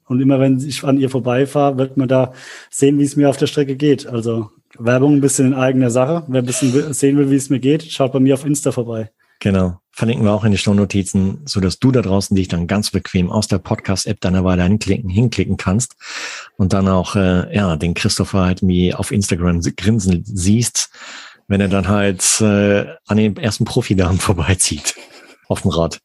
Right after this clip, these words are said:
Speaker 2: in der ersten Runde. Hier, Sven, Carsten, euch auch. Habt eine super gute Zeit. Äh, weiterhin viel Spaß am Sport, bleibt dran. Ähm, weil, ja, wer rastet, der rostet. Und es wäre im Falle eines, einer, äh, einer Schulterverletzung oder auch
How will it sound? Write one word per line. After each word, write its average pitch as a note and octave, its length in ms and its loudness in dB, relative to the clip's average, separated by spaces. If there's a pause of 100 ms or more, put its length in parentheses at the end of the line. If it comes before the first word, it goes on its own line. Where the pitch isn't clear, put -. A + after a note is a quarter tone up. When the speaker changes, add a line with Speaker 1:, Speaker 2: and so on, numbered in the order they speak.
Speaker 2:
in G2+ 100 2
der G2+ 80 2
ersten F#2+ 180 -2
Runde. F2 420 2
Hier, B2 280 -2
Sven, C3 480 0
Carsten, A#2 560 0
euch A#2+ 260 -2
auch. C3+ 260 -2 (240)
Habt A#2+ 200 -4
eine A#2 120 6
super C3+ 280 2
gute B2 200 0
Zeit. G#2+ 640 0
Äh, A#2+ 140 -2
weiterhin A2+ 840 2 (140)
viel - 240 -2
Spaß A#2+ 300 -2
am A#2+ 100 2
Sport, A#2+ 400 -2
bleibt G#2+ 260 0
dran. G#2+ 400 0 (600)
Ähm, G#2 280 2
weil, G#2 520 0 (320)
ja, F#2+ 260 0 (240)
wer G#2+ 340 0
rastet, A2 380 -2
der G2+ 80 -2
rostet. G#2 560 -2
Und G2+ 140 0
es G2 160 0
wäre G2+ 240 2
im G#2 120 -4
Falle G#2 300 0
eines, G2 540 0
einer, G2 480 0 (580)
äh, - 60 -6
einer G#2 320 0
Schulterverletzung A2+ 760 0
oder G2+ 160 2
auch G2+ 300 -2